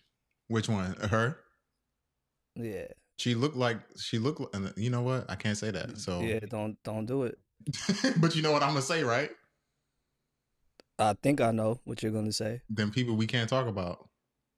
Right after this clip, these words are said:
Speaker 1: The people that, yeah.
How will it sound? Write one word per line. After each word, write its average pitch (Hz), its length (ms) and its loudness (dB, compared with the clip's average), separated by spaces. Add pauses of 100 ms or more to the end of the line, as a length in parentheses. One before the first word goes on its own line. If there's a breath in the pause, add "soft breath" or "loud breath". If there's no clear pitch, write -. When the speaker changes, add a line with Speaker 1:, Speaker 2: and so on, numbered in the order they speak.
(480)
Speaker 1:
The 104 80 0
people 120 300 2
that, 110 260 2 (1500)
yeah. 92 320 2